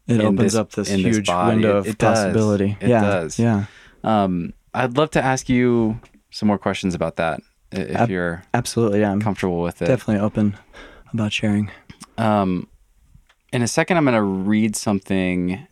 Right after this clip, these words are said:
Speaker 2: from an article. I, I would just love to hear first, do you remember how it started? Maybe, maybe put us in that time and place. Like, w-, how old were you? When was it? And, and, uh, how did it start?
Speaker 1: Yeah, absolutely. Um,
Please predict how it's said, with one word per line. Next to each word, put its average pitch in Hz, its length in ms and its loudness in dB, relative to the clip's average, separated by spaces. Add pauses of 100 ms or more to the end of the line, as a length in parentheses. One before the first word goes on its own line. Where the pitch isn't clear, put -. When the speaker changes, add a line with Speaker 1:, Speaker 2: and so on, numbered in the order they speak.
(400)
Speaker 2:
from 98 260 -2
an 92 80 0
article. 90 880 -4 (340)
I, 95 220 -2
I 113 40 2
would 117 100 0
just 127 160 -6
love 147 140 -2
to 120 100 -4
hear 113 180 0
first, - 460 -4 (880)
do 117 100 -2
you 117 60 0
remember 147 240 0
how 147 180 -2
it - 80 -6
started? 147 540 -4 (640)
Maybe, 117 320 0
maybe 113 200 0
put 107 220 -2
us 104 160 -2
in 98 80 0
that 90 160 -4
time 92 220 -4
and 87 100 -6
place. 87 260 -4
Like, 87 120 -8
w-, 92 220 -14 (200)
how 101 160 0
old 95 220 0
were 92 100 2
you? 90 260 2
When 87 280 -2
was 85 240 -2
it? 85 160 -4
And, 82 380 -8
and, 90 260 -8
uh, 76 220 -6 (760)
how 117 160 -6
did 120 80 -8
it - 40 -12
start? 95 360 -4 (400)
Speaker 1:
Yeah, 127 400 2
absolutely. 123 560 2 (140)
Um, 120 340 4